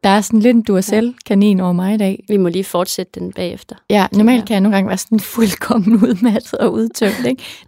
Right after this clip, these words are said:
Speaker 1: Det er ikke i dag, men,
Speaker 2: Nej,
Speaker 1: øh,
Speaker 2: men
Speaker 1: men
Speaker 2: der er
Speaker 1: det
Speaker 2: god
Speaker 1: var
Speaker 2: meget
Speaker 1: bare
Speaker 2: synergi her
Speaker 1: Ja,
Speaker 2: i
Speaker 1: det
Speaker 2: studiet.
Speaker 1: er der. Det er
Speaker 2: Ja.
Speaker 1: dejligt.
Speaker 2: I næste uge, så skal vi jo, øh, tale videre om forår og om vædderen. Og vi skal blandt andet tale om, hvordan, øhm,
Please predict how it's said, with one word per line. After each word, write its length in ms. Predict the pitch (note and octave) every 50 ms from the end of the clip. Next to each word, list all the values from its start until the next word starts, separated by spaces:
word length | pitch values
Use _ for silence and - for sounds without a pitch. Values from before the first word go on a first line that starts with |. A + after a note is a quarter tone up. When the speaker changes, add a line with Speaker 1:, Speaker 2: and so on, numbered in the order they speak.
| _
Speaker 1:
Det 100 | - A#3+
er 40 | B3+ -
ikke 180 | D#4 C#4+ C#4+ C4
i 20 |
dag, 220 | A3 G#3+ - - - -
men, 160 | G3+ A3 A3
Speaker 2:
Nej, 200 | G#3+ G#3 G3 F#3
Speaker 1:
øh, 80 | F#3 F#3
Speaker 2:
men 120 | F#3 F#3+
Speaker 1:
men 140 | G#3 G#3+ F#3+
Speaker 2:
der 80 | A3+
er 40 | A3
Speaker 1:
det 100 | A3+ G#3
Speaker 2:
god 60 | D#4 D4+
Speaker 1:
var 40 | D4
Speaker 2:
meget 200 | C4+ C4+ C4 A#3+
Speaker 1:
bare 60 | -
Speaker 2:
synergi 440 | - A#3 G#3 G3+ G3 G3 A3+ A3 G#3+
her 220 | G#3+ G3+ G3 - - -
Speaker 1:
Ja, 80 | A3
Speaker 2:
i 20 | B3
Speaker 1:
det 80 | C4
Speaker 2:
studiet. 260 | - - A#3 G#3+ A3
Speaker 1:
er 40 | A3
der. 140 | G#3+ G3 F3+ F#3 - -
Det 20 | G#3+
er 60 | G#3 -
Speaker 2:
Ja. 40 | G3+
Speaker 1:
dejligt. 360 | G#3 G#3+ A3+ A3+ G#3+ G3 _ _ _ - - - - - - - - - - - - _ _
Speaker 2:
I 40 | -
næste 340 | B3 A#3+ C4+ C#4+ - - C#4
uge, 100 | B3+ C4
så 100 | - C#4+
skal 220 | - - - B3+
vi 80 | A3+ A#3
jo, 180 | G#3+ G3 F#3+ F#3
øh, 160 | F3+ E3+ E3+
tale 280 | - - A3 F#3 F3 F#3
videre 420 | F#3 A3 A#3+ C#4+ D#4+ D#4+ C#4 A#3 G3+ - -
om 140 | - G#3 G3+
forår 540 | - - G#3+ A3 A#3 B3 A#3 G#3+ G3+ G3 G3
og 180 | - - F3+ F3+
om 180 | F3 F3+ F3
vædderen. 480 | G3+ A3+ A#3 A#3 G#3 F3+ F3 F3 F3+ F3 _ _ _ _ _ _ _ _ _ _ _ _ _ _ - -
Og 100 | A#3 A3
vi 40 | G3+
skal 120 | G3+ -
blandt 200 | - G3+ F3 F3
andet 240 | F3 F3 F#3+ G3+ G3+
tale 300 | - - G3+ G3+ G#3+ G3
om, 60 | F3+
hvordan, 560 | - - F3+ F3+ - - F3+ F3+ F#3+ G3 G3 G3
øhm, 380 | F#3 F3 E3+ E3 D#3 D#3 F3+ G3